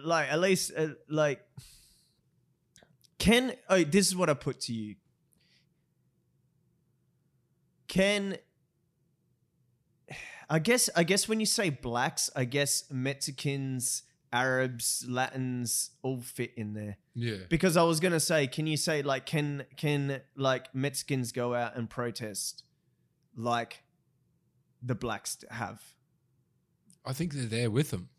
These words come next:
Speaker 1: They're, they're with them. That's what I mean. I think it's all
Speaker 2: Just
Speaker 1: together.
Speaker 2: like today.
Speaker 1: I
Speaker 2: It
Speaker 1: think,
Speaker 2: was all
Speaker 1: yeah.
Speaker 2: the islanders,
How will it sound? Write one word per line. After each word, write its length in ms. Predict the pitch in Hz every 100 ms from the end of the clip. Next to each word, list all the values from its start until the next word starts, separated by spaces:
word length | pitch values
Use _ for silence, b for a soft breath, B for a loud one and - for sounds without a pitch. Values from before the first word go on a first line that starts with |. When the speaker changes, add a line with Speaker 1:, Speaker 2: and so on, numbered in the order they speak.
| -
Speaker 1:
They're, 180 | 156 202
they're 200 | 214 214
with 180 | 196 190
them. 200 | 139 139
That's 260 | 151 165 -
what 80 | 165
I 40 |
mean. 220 | 143 147
I 60 | 131
think 240 | 135 170
it's 140 | 151 -
all 260 | - 151
Speaker 2:
Just 140 | 139 131
Speaker 1:
together. 280 | 113 120 123
Speaker 2:
like 40 |
today. 300 | 117 131 104
Speaker 1:
I 60 | 92
Speaker 2:
It 60 | 135
Speaker 1:
think, 160 | 127
Speaker 2:
was 220 | 127 113 -
all 180 | 131
Speaker 1:
yeah. 180 | 135 139
Speaker 2:
the 120 | 135 120
islanders, 680 | 120 117 113 110 110 95